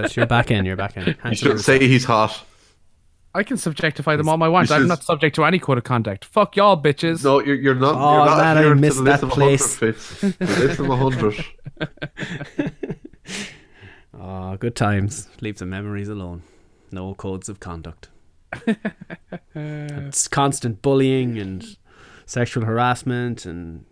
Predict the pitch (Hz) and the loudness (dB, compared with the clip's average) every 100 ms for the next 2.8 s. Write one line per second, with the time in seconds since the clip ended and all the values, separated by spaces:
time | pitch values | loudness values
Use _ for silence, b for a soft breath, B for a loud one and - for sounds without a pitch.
0 | 107 113 110 104 113 107 107 110 110 104 | -6 -4 -2 -2 -2 -2 0 0 -2 -6
1 | 98 107 107 - 92 - _ _ - 131 | -6 -6 -6 -8 -12 -14 _ _ -8 -6
2 | 113 107 107 104 98 92 101 | -6 -6 -6 -6 -10 -12 -14